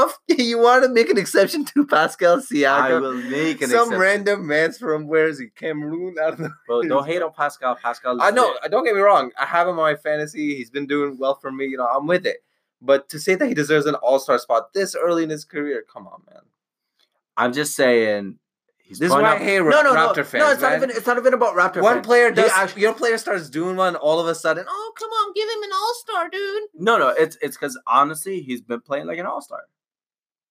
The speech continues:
Speaker 1: No.
Speaker 2: I would put him in an all-star over Kyle Lowry. 'Cause Kyle Lowry missed too many games.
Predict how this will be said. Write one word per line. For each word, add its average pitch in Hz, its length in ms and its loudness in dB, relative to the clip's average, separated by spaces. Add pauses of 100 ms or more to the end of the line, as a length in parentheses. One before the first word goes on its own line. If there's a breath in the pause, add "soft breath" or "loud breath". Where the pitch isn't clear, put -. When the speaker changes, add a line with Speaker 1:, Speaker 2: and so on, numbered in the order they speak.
(220)
Speaker 1:
No. 98 320 -16 (1500)
Speaker 2:
I 123 140 2
would 151 220 -2
put 143 180 -2
him 139 160 -6
in 139 80 -6
an 127 60 -2
all-star 113 400 -2
over 135 180 -4
Kyle 147 180 -4
Lowry. - 380 -8 (1040)
'Cause - 140 -20
Kyle 139 160 0
Lowry 135 240 2
missed 131 160 -10
too 139 80 -18
many 156 120 -14
games. 175 380 -14